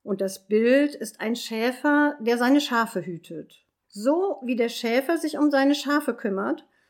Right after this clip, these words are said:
sollten auch wir für uns sorgen. Das heißt aber nicht unbedingt, dass du den ganzen Tag selbst in der Küche stehen musst.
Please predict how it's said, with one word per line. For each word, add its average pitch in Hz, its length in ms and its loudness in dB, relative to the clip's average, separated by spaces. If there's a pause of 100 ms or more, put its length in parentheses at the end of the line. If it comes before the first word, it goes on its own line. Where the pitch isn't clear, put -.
sollten 220 520 2
auch 302 260 -4
wir 202 540 -2
für 240 300 -4
uns 302 360 -2
sorgen. 160 540 -8 (260)
Das 311 300 0
heißt 320 300 -2
aber 294 200 4
nicht 302 420 8
unbedingt, 196 580 -4
dass 233 160 -4
du 233 80 -4
den 208 300 -2
ganzen 311 480 2
Tag 247 380 -2
selbst 202 640 -2
in 240 140 -4
der 285 100 2
Küche 277 280 -4
stehen 170 280 -8
musst. - 440 -12